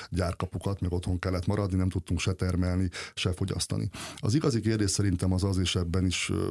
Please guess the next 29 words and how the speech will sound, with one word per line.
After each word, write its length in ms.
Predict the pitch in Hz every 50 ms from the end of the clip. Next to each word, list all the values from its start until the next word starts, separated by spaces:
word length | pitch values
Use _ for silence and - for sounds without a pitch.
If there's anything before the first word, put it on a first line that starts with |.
| - 98
jelentős 420 | 95 104 101 95 92 90 95 92
mértékben 460 | - 92 92 90 - - 90 85 87 90
megosztik 380 | 90 92 85 85 - - 90
a 60 | 90
közgazdászoknak 800 | 85 - 90 87 85 90 85 85 - 82 78 - - 90 90 87 -
a 80 | 87
véleménye, 500 | 85 92 92 87 87 90 92 92 98 101
hogy 120 | 101 104 101
ez 100 | 98 90
a 60 | 95
válság, 440 | 90 98 98 95 92 - 101 95 87
ez 100 | 85 87
úgynevezett 460 | 98 95 87 90 90 87 87 85 -
V 280 | - 87 98 107 113 110
alakú, 440 | 110 113 117 - - 127 123 113 98 -
tehát 160 | - 95 95
gyorsan 360 | 92 98 101 101 - 104 92
zuhanunk 460 | 90 87 95 92 92 90 87 82 - -
és 80 | -
felpattanunk 720 | - 101 101 110 - - 113 - - 110 107 113 110 104 -
hirtelen, 500 | 110 104 101 - - 107 107 104 104 98
és 160 | 90 - - -
ugye 120 | 95 -
ettől 160 | 92 - 90 87
a 60 | 82
V-nek 320 | 82 98 95 87 87 87
csúcsos 360 | - - 98 87 - 92 90
az 120 | - 82 87
alja, 300 | 92 104 117 117 107